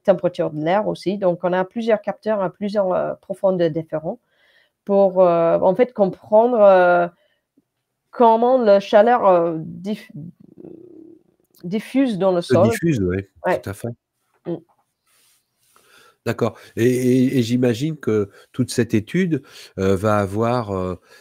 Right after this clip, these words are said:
Speaker 2: des, des répercussions sur, euh, les, la prévention ou, ou pas pour, euh, bah, les habitants, les locaux. Euh, et tu as eu aussi, je crois, des témoignages de, de glissement de leur part.
Speaker 1: Exactement. Donc, en fait, euh,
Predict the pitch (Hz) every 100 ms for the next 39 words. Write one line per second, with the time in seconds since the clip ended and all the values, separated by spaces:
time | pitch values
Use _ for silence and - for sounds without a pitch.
0 | _ - 95 92 92 82 - _ _ 92
1 | 101 101 110 - 113 - 175 185 180 -
2 | 127 113 101 95 92 - - - - 95
3 | 101 104 101 107 104 107 - 107 117 -
4 | 214 233 208 123 117 117 127 - 135 135
5 | 113 92 92 92 92 90 87 85 87 82
6 | 85 82 - 165 175 107 95 - - 196
7 | 202 117 92 87 90 104 113 113 131 131
8 | 151 156 139 - 165 165 _ _ _ -
9 | 113 123 139 127 120 135 127 123 120 123
10 | 104 98 92 95 107 101 104 - 117 117
11 | 113 110 104 95 _ 101 95 - - _
12 | _ _ _ 220 190 220 220 208 202 202
13 | _ - _ 196 262 285 320 370 254 226
14 | 220 214 208